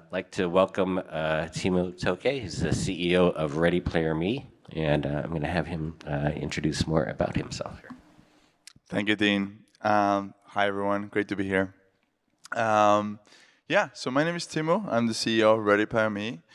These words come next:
Speaker 2: Ready Player Me is a cross-game avatar platform for virtual worlds, for the metaverse. We see that people spend more and more time in virtual worlds every year that goes by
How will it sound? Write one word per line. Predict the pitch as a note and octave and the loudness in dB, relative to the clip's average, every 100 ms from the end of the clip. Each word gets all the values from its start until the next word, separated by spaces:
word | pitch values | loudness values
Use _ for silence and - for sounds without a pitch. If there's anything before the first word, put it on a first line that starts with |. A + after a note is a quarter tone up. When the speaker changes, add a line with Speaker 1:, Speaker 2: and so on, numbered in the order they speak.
| - - - - | -20 -20 -8 0
Speaker 2:
Ready | G#2+ | 2
Player | G#2 A#2 G#2+ | 2 0 0
Me | G#2 G#2 | 0 -2
is | G#2 G#2 | -4 -4
a | G2+ | -4
cross-game | - - G#2+ - - G#2+ G#2+ - | -4 0 0 0 -6 -8 -8 -4
avatar | G2 G2+ - | -2 0 -2
platform | A2 A2 A2 B2 B2+ C#3+ | 0 2 2 2 2 0
for | - - G2+ G2 F#2 | -10 -6 0 2 2
virtual | F2 F#2+ - F2+ | 2 -2 0 -4
worlds, | F#2 G#2+ A#2+ - | 2 2 2 -4
for | F#2+ | -8
the | F#2 | -6
metaverse. | F2+ F#2 A#2+ D#3+ - - _ - - - - - | -4 0 2 0 -2 -16 _ -20 -20 -20 -20 -12
We | G2+ G#2 | -4 -2
see | G2+ A2 | -2 0
that | G#2 G2+ | 0 0
people | G#2 G#2 | 0 -4
spend | - G2+ G2 | -2 -2 0
more | G2+ G2+ | 2 2
and | |
more | G2 G2+ | 2 -2
time | - G2 G2+ | 0 0 0
in | G2 | 0
virtual | G2 G#2 G#2 | 0 2 2
worlds | G2 G2+ G2+ G2 | 4 4 4 0
every | F2+ G2 | -4 -2
year | G2 G2 | -2 0
that | F#2+ F#2+ | -2 -4
goes | F#2+ F#2+ | -4 0
by | G2 F#2+ G#2 | 2 4 4